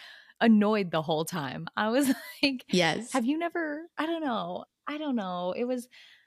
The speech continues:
Speaker 1: it didn't get me in my e-, e-, emo feels like I wanted it to.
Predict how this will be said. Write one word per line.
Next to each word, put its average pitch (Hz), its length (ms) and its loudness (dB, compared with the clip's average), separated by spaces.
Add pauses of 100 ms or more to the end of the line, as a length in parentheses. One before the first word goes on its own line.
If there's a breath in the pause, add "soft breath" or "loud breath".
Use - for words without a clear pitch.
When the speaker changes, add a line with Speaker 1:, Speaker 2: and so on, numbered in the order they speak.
(320 loud breath)
Speaker 1:
it 262 160 0
didn't 262 320 0
get 202 160 -2
me 202 160 -2
in 185 80 -2
my 156 360 -4 (300)
e-, - 140 -20
e-, 190 200 -8 (160)
emo 196 260 0
feels 156 380 -6
like 160 120 -8
I 156 100 -4
wanted 156 300 -8
it - 160 -10
to. 185 380 -2